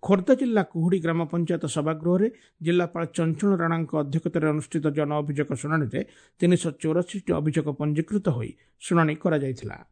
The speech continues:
ଭଦ୍ରକ ଜିଲ୍ଲା ଧାମନଗର ବ୍ଲକରେ ଜିଲ୍ଲାପାଳ ଦିଲ୍ଲୀପ ରାଉତରାୟଙ୍କ ଅଧ୍ୟକ୍ଷତାରେ ଅନୁଷ୍ଠିତ ଜନଶୁଣାଣିରେ ସତୁରିଟି ଆବେଦନର ଶୁଣାଣି କରାଯାଇ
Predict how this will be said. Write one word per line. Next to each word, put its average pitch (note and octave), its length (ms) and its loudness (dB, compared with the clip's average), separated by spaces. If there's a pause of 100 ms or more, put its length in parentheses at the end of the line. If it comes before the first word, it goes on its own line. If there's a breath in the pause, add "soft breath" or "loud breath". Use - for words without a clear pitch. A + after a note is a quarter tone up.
(1300 soft breath)
ଭଦ୍ରକ F#3+ 420 2
ଜିଲ୍ଲା A#3 200 2
ଧାମନଗର E3+ 520 0
ବ୍ଲକରେ D3 420 -2 (300 soft breath)
ଜିଲ୍ଲାପାଳ F3 400 0
ଦିଲ୍ଲୀପ E3+ 380 -2
ରାଉତରାୟଙ୍କ E3+ 480 0
ଅଧ୍ୟକ୍ଷତାରେ D#3 500 0
ଅନୁଷ୍ଠିତ D3+ 440 -2
ଜନଶୁଣାଣିରେ D3 680 2 (280 loud breath)
ସତୁରିଟି G#3+ 500 2
ଆବେଦନର D#3+ 440 0
ଶୁଣାଣି D3 340 -2
କରାଯାଇ D#3 400 2